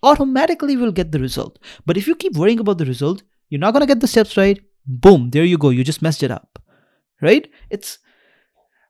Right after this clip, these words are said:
I feel like it's just, like, letting go. I, I know it's tough. I mean, like, I'm not gonna be one who's just say, "Oh no, you just gotta not think about the end result and just, like, do it." It doesn't happen.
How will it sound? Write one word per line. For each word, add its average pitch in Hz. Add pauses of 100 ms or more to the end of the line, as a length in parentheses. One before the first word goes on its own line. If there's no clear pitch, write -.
I 190
feel 294
like -
it's 202
just, 226
like, 226
letting 165
go. 180 (140)
I, 180
I 190
know 254
it's 180
tough. 123
I -
mean, 151
like, 151 (440)
I'm 147
not 202
gonna 208
be 180
one 170
who's 151
just 139
say, 139
"Oh 147
no, 147
you 127
just 135
gotta 139
not 139
think 143
about 131
the 131
end 131
result 131
and 127
just, -
like, 113 (260)
do 151
it." 127 (960)
It 143
doesn't 131
happen. 117